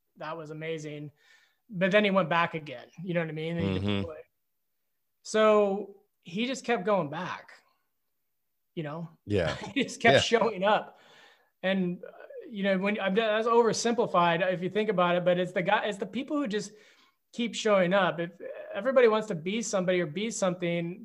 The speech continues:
Speaker 1: but it's like, "Oh, well, they went to work, dragged ass home, and drank beers with their buddies."
Speaker 2: Yep.
Speaker 1: It's like, that's not, that's not what people are doing. When you start unpacking what people are doing, like,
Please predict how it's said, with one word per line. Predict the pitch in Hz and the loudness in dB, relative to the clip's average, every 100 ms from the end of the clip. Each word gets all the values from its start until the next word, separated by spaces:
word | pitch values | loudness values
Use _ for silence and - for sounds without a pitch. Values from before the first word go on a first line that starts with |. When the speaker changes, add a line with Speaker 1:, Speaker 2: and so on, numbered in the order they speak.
| 175 | -4
Speaker 1:
but | 180 175 | -4 -4
it's | 175 - | -8 -6
like, | 185 170 170 - | -4 -4 -6 -8
"Oh, | 196 196 | -6 -4
well, | 185 | -2
they | 180 | -2
went | 180 185 | -2 -4
to | 196 | -4
work, | 170 180 180 | 0 0 0
dragged | 180 170 175 | -4 -2 -2
ass | 170 165 | -4 -4
home, | 175 202 | -4 -4
and | 170 | -6
drank | 160 165 | -8 -6
beers | 214 208 | -6 -4
with | 226 | 0
their | |
buddies." | 262 339 - - - _ _ - | 2 2 0 -18 -20 _ _ -8
Speaker 2:
Yep. | - 180 | -6 -6
Speaker 1:
It's | 180 - | -6 -8
like, | 196 | -6
that's | 349 - | -4 0
not, | 330 - - _ | 0 -2 -16 _
that's | 285 277 | -2 4
not | 320 | 6
what | 233 - | 6 4
people | 226 240 | 4 6
are | 202 | 6
doing. | 165 220 220 | 6 6 6
When | 185 | 4
you | 226 | 2
start | 240 302 | 6 8
unpacking | 226 180 - 165 202 233 202 | 8 4 0 0 2 0 0
what | 180 | 0
people | 208 214 | -2 2
are | 214 | 2
doing, | 165 175 202 247 254 | 2 0 2 2 4
like, | 190 185 185 | 4 4 2